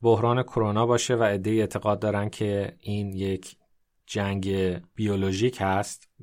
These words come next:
و خب خود اقدام رو اصلاً نمیشه ثابت کرد دیگه.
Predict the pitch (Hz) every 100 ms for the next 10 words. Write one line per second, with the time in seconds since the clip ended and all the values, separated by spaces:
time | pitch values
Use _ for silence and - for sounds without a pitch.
0 | 95 104 98 - 104 - 165 180 156 139
1 | 139 143 147 143 127 - 139 139 127 113
2 | - 107 101 98 - 98 92 92 87 92
3 | 87